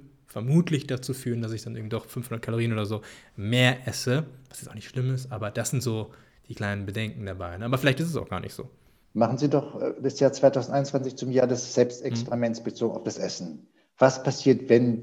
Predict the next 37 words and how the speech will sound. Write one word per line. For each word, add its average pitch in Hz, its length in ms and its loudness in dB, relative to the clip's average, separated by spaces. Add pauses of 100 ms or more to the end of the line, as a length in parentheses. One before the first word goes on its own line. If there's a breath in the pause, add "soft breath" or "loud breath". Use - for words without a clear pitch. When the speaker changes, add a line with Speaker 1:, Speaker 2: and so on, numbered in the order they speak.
Speaker 2:
ich - 240 -6
was 107 320 -2
wie 104 140 -2
mache? - 320 -8 (560)
Was 120 160 2
ist 127 160 -8
bei 123 100 6
der 117 160 2
All 110 100 4
You 113 140 4
Can 113 300 -8
Eat? - 340 -8
Und 92 180 -4
was - 360 -14 (240)
einfach 143 300 -4
ausprobieren. 127 580 -2
Das 104 140 -12
kann 117 120 -4
man 117 100 0
gedanklich 120 540 0
vorstrukturieren, 143 840 -2 (300 loud breath)
aber 113 120 2
im 113 80 2
Grunde 131 260 2
kann 120 140 -6
man 123 80 0
nur 127 120 -2
die 120 100 -2
Erfahrung 117 340 0
machen, 120 300 -2 (180 loud breath)
wie 139 120 0
funktioniert 120 500 -2
das 110 120 -4
für 113 120 -2
mich? - 260 -8
Speaker 1:
Mhm. 107 200 -2 (540)
Okay, 151 260 -2